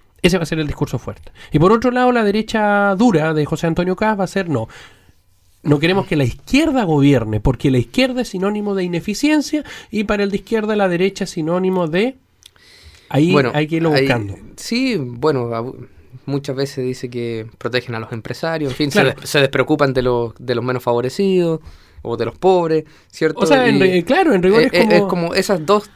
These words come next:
Speaker 2: dos visiones que son, no sé, son antagónicas,
Speaker 1: Son
Speaker 2: podríamos decir.
Speaker 1: antagónicas,
Speaker 2: Son
Speaker 1: son
Speaker 2: completamente
Speaker 1: antagónicas en el
Speaker 2: antagónicas.
Speaker 1: discurso. Tienes, tienes razón en lo que comentas ahí, y eso es precisamente muchas veces el discurso que se llevan los candidatos.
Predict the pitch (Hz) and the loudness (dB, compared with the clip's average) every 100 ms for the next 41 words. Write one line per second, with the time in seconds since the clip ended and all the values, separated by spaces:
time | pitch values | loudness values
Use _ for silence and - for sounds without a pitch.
0 | - _ - 143 196 185 - 220 226 220 | -20 _ -6 0 2 2 2 4 4 4
1 | 202 180 - 165 202 202 196 180 165 - | 2 0 -4 -2 -2 0 -2 -6 -10 -14
2 | _ - _ _ _ _ _ _ _ 139 | _ -20 _ _ _ _ _ _ _ -4
3 | 151 202 185 147 185 170 160 147 139 147 | -2 2 2 2 -2 -2 -2 -2 4 6
4 | 196 185 131 117 - 131 131 220 269 285 | 8 6 4 2 4 4 4 2 0 0
5 | 139 131 123 - 160 151 160 160 147 147 | -2 -4 0 2 2 4 4 4 4 4
6 | 123 170 - 208 - 127 117 147 170 180 | 4 0 -2 -4 -2 -6 -6 -6 -4 -4
7 | 170 170 185 170 160 202 196 180 170 170 | -4 -6 -6 -6 -6 -6 -6 -8 -8 -10
8 | 190 160 147 196 196 139 165 208 220 220 | -10 -10 -6 -6 -4 -2 -2 -2 -6 -6
9 | 170 175 185 190 208 196 185 170 185 196 | -10 -10 -8 -8 -8 -8 -8 -6 -6 -6
10 | 170 143 202 190 170 147 170 202 185 - | -8 -8 -8 -6 -6 -2 0 2 0 0
11 | 127 120 170 226 | 0 2 2 2